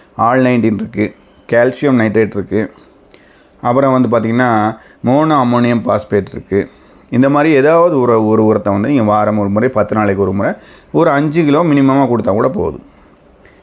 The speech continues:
இந்த மாதிரி நீங்க வார வாரம் கொடுத்துட்டே வரலாம். நான் ஏற்கனவே சொன்ன மாதிரி தழைச்சத்து, மணிச்சத்து, நைட்ரஜன், பாஸ்பரஸை பயிரினுடைய ஆரம்ப கால வளர்ச்சி காலங்களில் கொடுங்க. அப்புறம் வந்து பூ எடுக்கக்கூடிய சமயங்கள், காய்கள் வரக்கூடிய சமயங்கள்ல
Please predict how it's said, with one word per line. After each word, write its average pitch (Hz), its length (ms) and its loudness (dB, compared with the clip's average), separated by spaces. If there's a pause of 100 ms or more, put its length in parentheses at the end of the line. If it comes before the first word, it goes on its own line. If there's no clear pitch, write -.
(120)
இந்த 143 140 2
மாதிரி 147 200 2
நீங்க 135 180 2
வார 117 240 2
வாரம் 123 260 0
கொடுத்துட்டே 107 400 -2
வரலாம். 69 320 -8 (880)
நான் 117 200 2
ஏற்கனவே 156 360 0
சொன்ன 135 220 2
மாதிரி 123 200 2 (360)
தழைச்சத்து, 120 480 0 (100)
மணிச்சத்து, 107 420 -4 (580)
நைட்ரஜன், 117 500 0
பாஸ்பரஸை 107 580 0
பயிரினுடைய 117 420 2 (140)
ஆரம்ப 135 280 0
கால 110 220 2
வளர்ச்சி 104 300 -2
காலங்களில் 98 380 -2
கொடுங்க. 98 260 -4 (840)
அப்புறம் 151 520 0
வந்து 160 380 0 (260)
பூ 180 220 4
எடுக்கக்கூடிய 143 360 0
சமயங்கள், 123 480 0
காய்கள் 139 340 0
வரக்கூடிய 117 420 0
சமயங்கள்ல 107 520 0